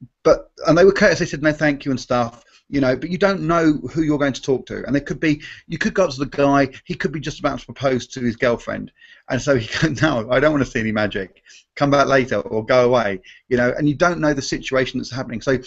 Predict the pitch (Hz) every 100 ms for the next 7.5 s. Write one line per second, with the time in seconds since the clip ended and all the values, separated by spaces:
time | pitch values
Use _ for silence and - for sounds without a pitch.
0 | - - _ 151 185 180 156 202 - 131
1 | 113 98 101 107 143 131 185 147 110 107
2 | - - 104 - _ _ _ _ 156 139
3 | - 175 151 151 165 151 156 147 - -
4 | - 143 131 120 123 107 101 127 - 175
5 | 160 151 143 135 - 147 143 139 156 220
6 | 202 175 139 131 170 - 170 131 117 113
7 | 113 160 147 156